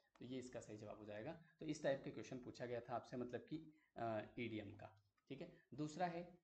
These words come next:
"There is a large swamp that, that has to be cleared before the construction can begin"।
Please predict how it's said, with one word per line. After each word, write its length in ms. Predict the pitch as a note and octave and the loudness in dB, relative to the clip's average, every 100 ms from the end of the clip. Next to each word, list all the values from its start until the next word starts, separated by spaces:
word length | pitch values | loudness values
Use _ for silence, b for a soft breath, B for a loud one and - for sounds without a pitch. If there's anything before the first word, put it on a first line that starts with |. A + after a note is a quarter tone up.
| - | -8
"There 400 | B2+ D#3+ F3+ F#3 D#3 | 4 8 8 8 4
is 120 | D#3 | 2
a 220 | D#3+ D3 | 4 4
large 360 | A#2 A#2 C#3 - | 6 6 4 0
swamp 440 | - B2 B2 C3 | -6 0 2 4
that, 140 | B2 A#2+ - - B2 | 2 0 -10 -12 4
that 160 | C3 D3 B2 | 6 6 2
has 160 | A#2 A#2+ - C3+ | 0 0 -2 -2
to 80 | |
be 160 | B2 A#2+ - - | 0 0 -4 0
cleared 440 | C3 D3+ A#2+ B2 | 6 8 6 4
before 360 | A#2+ B2 D3 D3+ B2 | -2 -2 0 2 4
the 120 | A#2+ - B B B2+ | 4 2 B B -2
construction 640 | C3 - C#3 - E3 D#3 | 0 0 -2 0 0 2
can 180 | A#2 A2 | 0 0
begin"। 300 | G#2+ G2 G2+ | -2 -4 -6